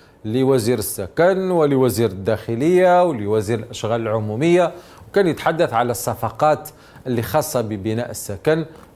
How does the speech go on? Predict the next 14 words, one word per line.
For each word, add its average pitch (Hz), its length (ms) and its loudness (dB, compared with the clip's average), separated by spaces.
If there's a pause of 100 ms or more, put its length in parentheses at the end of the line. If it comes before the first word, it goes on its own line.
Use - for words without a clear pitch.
(120)
وقال 160 320 0
لهم 165 320 0 (180)
اللي 120 300 0
يغلط 180 400 2
يعرف 180 320 0
وين 170 120 -2
يروح، 95 260 0
وكان 139 300 0
يقصد 202 380 0
السجن 151 500 0
يعني. 78 260 -8 (380)
فقارنوا 165 1120 0
بين 131 400 -2
نبرة 139 480 2